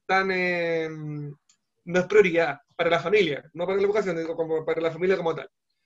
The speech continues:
Entonces, varias cosas se reúnen para conglomerar que la educación remota, la educación pública, no funciona bien. Y la única manera es llevarlo a la manera presencial,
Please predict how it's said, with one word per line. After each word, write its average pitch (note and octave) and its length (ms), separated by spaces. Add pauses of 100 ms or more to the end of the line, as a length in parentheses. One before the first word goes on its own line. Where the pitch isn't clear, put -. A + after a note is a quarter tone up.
(380)
Entonces, A#3+ 460 (560)
varias A3 300
cosas A#3 200
se B3 80
reúnen A#3+ 680
para F#3 440 (640)
conglomerar F3+ 1040
que G3+ 140
la G3+ 80
educación G3 580
remota, G3+ 720
la E3+ 80
educación E3 460
pública, G3+ 580
no G3 220
funciona G3+ 460
bien. C#3+ 140 (880)
Y F3 1000 (1400)
la E3 160
única G3+ 220
manera A3+ 340
es A3+ 180
llevarlo G#3 680
a F3 100
la E3+ 60
manera F3+ 180
presencial, G3 480